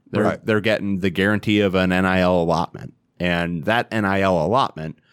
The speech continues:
Speaker 1: yeah, okay, the way this was designed was, oh, it's just gonna be these guys individually selling their name, image, and likeness. Yeah, that's not the way it's working out. The way it's working out is that guys are getting salaries, or they're going to be soon.
Speaker 2: Yeah. Now, if it's a guy, like, that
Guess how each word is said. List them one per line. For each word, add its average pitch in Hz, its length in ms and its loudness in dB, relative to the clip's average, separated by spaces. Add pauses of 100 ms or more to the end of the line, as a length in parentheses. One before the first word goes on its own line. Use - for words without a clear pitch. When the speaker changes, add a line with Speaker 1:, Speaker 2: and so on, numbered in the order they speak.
(220)
Speaker 1:
yeah, 147 320 0
okay, 127 320 0
the 104 140 0
way 131 160 0
this 120 180 -2
was 107 140 -2
designed 101 420 0
was, 87 200 -2
oh, 131 200 2
it's 90 220 -4
just 120 240 -4
gonna 110 160 0
be 98 200 2
these 95 340 -2
guys 101 260 0
individually 95 480 -2
selling 95 320 -2
their 85 80 -2
name, 87 180 -2
image, 87 220 -4
and 82 100 -4
likeness. 85 420 -4 (340)
Yeah, 120 200 -2
that's 113 160 -6
not 131 140 0
the 127 60 -2
way 123 100 2
it's 98 100 -6
working 107 240 -2
out. 85 240 -2 (220)
The 107 100 0
way 117 80 4
it's 113 120 -2
working 117 220 0
out 107 220 0
is 92 100 -6
that 98 160 0
guys 98 220 0
are 92 40 -4
getting 80 160 -4
salaries, 57 640 -6
or 95 120 -2
they're 92 100 0
going 85 220 0
to 78 60 -4
be 71 120 -8
soon. - 160 -6
Speaker 2:
Yeah. 87 240 0 (560)
Now, 190 160 2
if 156 100 -2
it's 214 160 0
a 180 60 0
guy, 139 220 0
like, 127 280 0 (140)
that 143 280 -2